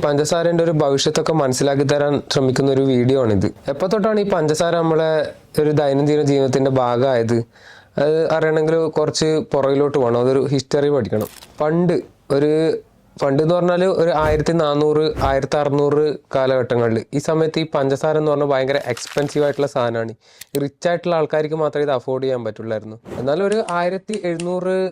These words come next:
ആ കാലഘട്ടങ്ങളൊക്കെ വരുമ്പോഴേക്കും ഈ പഞ്ചസാര, ഈ കരിമ്പിൻ്റെ ഉപയോഗം കൂടുതലാവുകയും പഞ്ചസാര പ്രോസസ്സ് ചെയ്യാനുള്ള ഒരു മെഷീനറി സംവിധാനങ്ങളും ഇൻഡസ്ട്രിയലൈസേഷനൊക്കെ വന്നപ്പോഴാണ് ഇത് കൂടുതൽ ലഭ്യമാകാൻ തുടങ്ങിയത്. ഒരു ആയിരത്തി എണ്ണൂറുകളൊക്കെ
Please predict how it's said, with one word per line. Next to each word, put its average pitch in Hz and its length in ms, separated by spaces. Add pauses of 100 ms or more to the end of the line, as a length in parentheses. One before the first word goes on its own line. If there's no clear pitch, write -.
(180)
ആ 165 80 (100)
കാലഘട്ടങ്ങളൊക്കെ 165 800
വരുമ്പോഴേക്കും 151 560 (520)
ഈ 143 120 (180)
പഞ്ചസാര, 143 540
ഈ 143 180
കരിമ്പിൻ്റെ 143 420
ഉപയോഗം 143 440 (300)
കൂടുതലാവുകയും 135 760 (100)
പഞ്ചസാര 135 460 (380)
പ്രോസസ്സ് 135 380
ചെയ്യാനുള്ള 143 400
ഒരു 143 120 (100)
മെഷീനറി 135 460
സംവിധാനങ്ങളും 139 760 (580)
ഇൻഡസ്ട്രിയലൈസേഷനൊക്കെ 147 960
വന്നപ്പോഴാണ് 139 560 (180)
ഇത് 147 140 (100)
കൂടുതൽ 147 300 (100)
ലഭ്യമാകാൻ 151 540
തുടങ്ങിയത്. 113 400 (280)
ഒരു 139 180
ആയിരത്തി 156 360
എണ്ണൂറുകളൊക്കെ 180 680